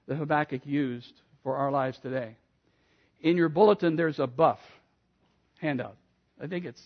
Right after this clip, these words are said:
buff. I don't know. It's buff. And, uh, the sermon title is How to Handle a Problem, and that's the title of that buff handout. What I want to do is take what Habakkuk did in his approach to his problem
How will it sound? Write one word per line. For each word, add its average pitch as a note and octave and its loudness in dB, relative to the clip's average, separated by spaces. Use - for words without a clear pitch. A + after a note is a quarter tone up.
buff. B2+ -2
I C#3 -8
don't C3+ -10
know. - -20
It's F3 -6
buff. D3+ -2
And, F3 4
uh, D#3+ 8
the D3+ -8
sermon G#3+ 0
title F#3+ 4
is E3 -4
How F#3+ 2
to G3 0
Handle F#3+ 0
a F#3 -4
Problem, F#3+ -2
and B2 -6
that's D3 -4
the D3+ -8
title G3+ 4
of E3 -2
that E3 2
buff F#3 6
handout. E3 2
What A#3 6
I D#4 10
want C#4+ 6
to G#3+ 6
do F#3+ 8
is F#3+ 2
take A3+ 4
what G#3+ 6
Habakkuk G3+ 4
did D#3 2
in F3 2
his G3 -2
approach G3+ 2
to E3 -2
his G3 0
problem C#3 -2